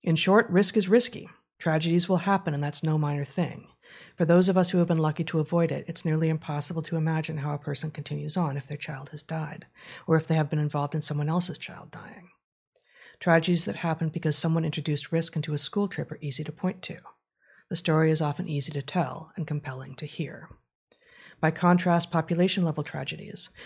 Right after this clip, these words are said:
those that happen because whole swaths of the population have difficulty navigating risk and so avoid it at all costs. This is also a tragedy, and much further reaching. Modern school tends to protect against individual tragedies while facilitating the larger societal ones.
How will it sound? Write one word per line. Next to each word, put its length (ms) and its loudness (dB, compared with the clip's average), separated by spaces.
those 240 8
that 100 -2
happen 300 2
because 280 -2
whole 160 0
swaths 440 2
of 60 -10
the 60 -18
population 640 -2
have 160 -4
difficulty 460 -2
navigating 600 0
risk 300 -4
and 80 -2
so 200 0
avoid 340 0
it 40 -6
at 140 -4
all 140 -6
costs. 680 -6
This 140 4
is 120 2
also 400 2
a 40 -4
tragedy, 600 -12
and 160 2
much 160 0
further 320 -4
reaching. 380 -6
Modern 380 6
school 360 4
tends 240 0
to 60 -8
protect 380 0
against 260 -2
individual 480 0
tragedies 560 -6
while 120 -4
facilitating 680 0
the 80 0
larger 400 -2
societal 560 -6
ones. 480 -12